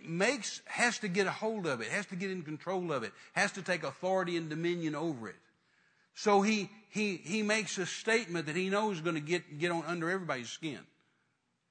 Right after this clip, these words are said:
And he makes a statement not of what he sees, but what he wants to see.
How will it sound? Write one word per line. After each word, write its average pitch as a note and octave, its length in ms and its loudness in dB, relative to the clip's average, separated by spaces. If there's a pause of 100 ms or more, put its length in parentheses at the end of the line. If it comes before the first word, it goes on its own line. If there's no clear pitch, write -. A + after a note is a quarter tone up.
(320)
And E3 140 0
he F#3 60 4
makes G3+ 280 4
a F3+ 80 -4
statement F#3+ 500 2
not F#3+ 240 4
of E3+ 140 -2
what F3+ 160 2
he E3 100 -2
sees, G#3 420 0
but D#3+ 160 -4
what F3+ 180 -4
he E3+ 140 -4
wants G3 400 -6
to C3 140 -10
see. F2 320 -8